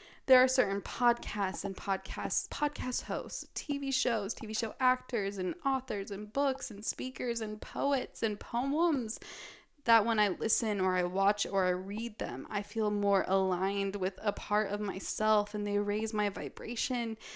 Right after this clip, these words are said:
And yes, guys, I did say T V. I know a lot of people have been anti-T V, which is cool if that floats their boat. But as long as you're not watching it to numb your mind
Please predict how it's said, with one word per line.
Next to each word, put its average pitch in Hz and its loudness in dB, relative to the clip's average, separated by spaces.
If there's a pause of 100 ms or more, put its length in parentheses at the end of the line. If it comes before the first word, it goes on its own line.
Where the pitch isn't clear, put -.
(280)
And 294 8
yes, 277 4 (400)
guys, - 0 (360)
I 240 6
did 220 4
say 190 4
T 202 -4
V. 175 -6
I 202 4
know 226 2
a 233 0
lot 220 4
of 220 0
people 220 -4
have 202 -2
been 196 -2
anti-T 196 -2
V, 190 -6 (180)
which 339 2
is 339 0
cool 330 6
if - -2
that 226 0
floats 226 2
their 247 4
boat. 226 4
But 214 4
as 208 4
long 226 4
as 277 2
you're 311 6
not 277 6
watching 247 0
it 277 2
to - 0
numb 196 4
your 196 0
mind 185 -2